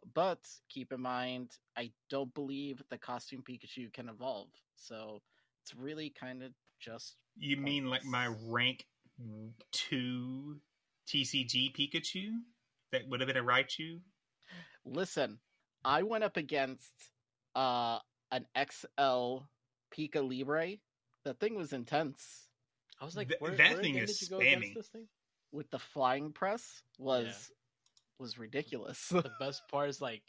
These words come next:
Speaker 3: is flying press a fighting move or a flying move? Like,
Speaker 1: I didn't even
Speaker 3: you
Speaker 1: know.
Speaker 3: asked me that, and I'm
Speaker 1: Yeah.
Speaker 3: like,
Speaker 1: I was
Speaker 2: So,
Speaker 1: like, I
Speaker 3: <laughs>
Speaker 2: interesting fact.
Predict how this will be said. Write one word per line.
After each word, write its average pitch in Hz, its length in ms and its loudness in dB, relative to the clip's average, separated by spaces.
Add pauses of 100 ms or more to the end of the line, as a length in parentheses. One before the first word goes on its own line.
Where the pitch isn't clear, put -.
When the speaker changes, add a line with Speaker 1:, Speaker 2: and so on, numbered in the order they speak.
Speaker 3:
is - 120 -12
flying 151 440 -8
press 180 280 -4
a 127 100 -14
fighting 147 500 -10
move 180 220 -6
or 110 100 -8
a - 40 -16
flying 107 380 -18
move? - 220 -20 (340)
Like, 143 100 6
Speaker 1:
I 160 60 8
didn't 180 140 0
even 147 140 4
Speaker 3:
you 147 60 6
Speaker 1:
know. 127 60 6
Speaker 3:
asked 143 280 4
me 135 80 0
that, 123 240 2
and 123 60 -2
I'm 123 80 -4
Speaker 1:
Yeah. 127 120 -4
Speaker 3:
like, 117 160 0
Speaker 1:
I 147 40 8
was 156 120 8
Speaker 2:
So, 160 80 6 (320)
Speaker 1:
like, 135 220 -4
I - 20 2
Speaker 3:
<laughs> 226 160 4
Speaker 2:
interesting 185 420 6
fact. - 520 -4